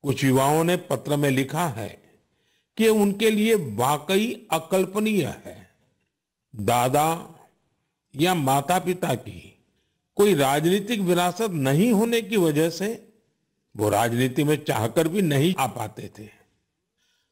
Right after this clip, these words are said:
कुछ युवाओं ने लिखा कि उनके पास जमीनी स्तर पर काम करने का अच्छा अनुभव है, इसलिए वे लोगों की समस्याओं को सुलझाने में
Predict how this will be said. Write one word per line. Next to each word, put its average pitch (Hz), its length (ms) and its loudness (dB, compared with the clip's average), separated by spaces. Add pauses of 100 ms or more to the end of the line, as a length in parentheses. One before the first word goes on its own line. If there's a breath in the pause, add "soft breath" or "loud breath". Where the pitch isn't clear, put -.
(140)
कुछ 233 200 2
युवाओं 220 340 4
ने 254 140 2
लिखा 247 400 -2 (1160 soft breath)
कि 143 60 -4
उनके 139 340 2
पास 165 720 -2 (800)
जमीनी 120 640 0
स्तर 202 280 0
पर 214 200 -2
काम 208 280 -2
करने 226 280 -2
का 254 100 -2
अच्छा 262 300 -2
अनुभव 120 480 -2
है, - 280 -18 (600)
इसलिए 170 760 0 (640)
वे 247 100 4
लोगों 160 440 2
की 226 180 -4
समस्याओं 147 600 0
को 180 160 -2
सुलझाने 127 600 0
में 107 340 -8